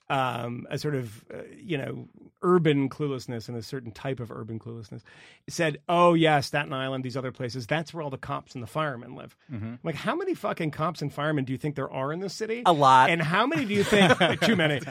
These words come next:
Speaker 1: and how many do you think live in Staten Island? By the way, it's, uh, the N Y P D is a majority minority police force.
Speaker 2: Hmm.
Speaker 1: So the idea of old white ethnic cops on Staten Island coming into the city and just, like, hitting people with billy clubs is kind of outdated,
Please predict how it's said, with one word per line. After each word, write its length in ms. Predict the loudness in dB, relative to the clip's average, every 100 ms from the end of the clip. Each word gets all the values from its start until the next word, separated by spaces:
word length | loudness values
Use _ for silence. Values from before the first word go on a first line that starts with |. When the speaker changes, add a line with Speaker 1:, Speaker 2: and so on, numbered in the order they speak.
| -8 -4 4
Speaker 1:
and 100 | 6
how 240 | 6 4
many 240 | 4 2 -2
do 140 | 0
you 120 | 0
think 400 | 0 -2 -2 -6 -10
live 240 | -6 -4
in 80 | -6
Staten 340 | -4 -6 -4
Island? 380 | -6 -4 -4 -4
By 140 | 0 2
the 60 |
way, 160 | 2 0
it's, 300 | 0 0 -2 -4
uh, 140 | -4 -2
the 260 | 2 2
N 160 | 2 2
Y 120 | 0
P 120 | 0
D 180 | -2 -2
is 240 | -2 -4 -6
a 300 | -8 -6 -6
majority 480 | -4 -6 -2 -2 -2
minority 540 | -4 -6 -6 -6 -8 -10
police 300 | -12 -12 -12
force. 320 | -12 -12 -14 -12
Speaker 2:
Hmm. 100 | -6
Speaker 1:
So 100 | -4
the 120 | 0 2
idea 340 | 2 2 0
of 80 | -2
old 380 | -4 -4 -4 -4
white 180 | -6 -4
ethnic 340 | -10 -8 -12
cops 320 | -8 -8 -8 -10
on 140 | -14
Staten 320 | -8 -8 -6
Island 260 | -6 -6 -4
coming 220 | -2 -2
into 100 | -4
the 80 | -6
city 260 | -6 -4
and 80 | -6
just, 160 | -10 -12
like, 140 | -14
hitting 240 | -8 -6 -6
people 260 | -8 -12
with 100 | -8
billy 200 | -2 -2
clubs 360 | -2 -4 -4 -6 -16 -20 -20 -6
is 200 | 0 0
kind 280 | 0 -2 -2
of 80 | -4
outdated, 500 | -2 0 0 -2